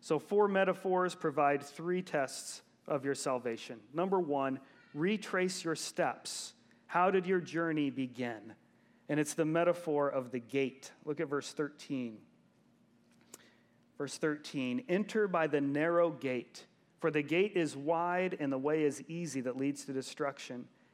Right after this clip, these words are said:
and those who enter by it are many. For the gate is narrow and the way is hard that leads to life, and those who find it are few." Now, when we read this, our, our legalistic brains very easily interpret the passage to mean,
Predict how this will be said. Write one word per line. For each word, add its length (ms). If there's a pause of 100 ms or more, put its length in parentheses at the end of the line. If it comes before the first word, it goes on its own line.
and 140
those 220
who 100
enter 300
by 260
it 80
are 80
many. 380 (340)
For 100
the 100
gate 280
is 180
narrow 500
and 100
the 80
way 200
is 160
hard 380
that 80
leads 200
to 100
life, 360
and 140
those 300
who 100
find 380
it 160
are 200 (120)
few." 340 (680)
Now, 100
when 120
we 120
read 240
this, 200
our, 240
our 160
legalistic 680
brains 360
very 260
easily 400
interpret 380
the 80
passage 540
to 100
mean, 320